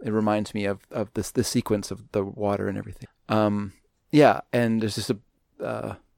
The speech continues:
yeah, beautiful river, and then they,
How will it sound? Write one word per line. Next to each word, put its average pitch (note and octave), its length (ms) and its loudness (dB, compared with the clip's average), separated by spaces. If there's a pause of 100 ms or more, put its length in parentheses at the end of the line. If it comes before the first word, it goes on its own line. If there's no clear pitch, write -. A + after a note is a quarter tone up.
(160)
yeah, G#2 180 -4
beautiful A#2 680 0 (360)
river, F3 460 10
and C3+ 120 6
then A2+ 120 2
they, G#2 240 0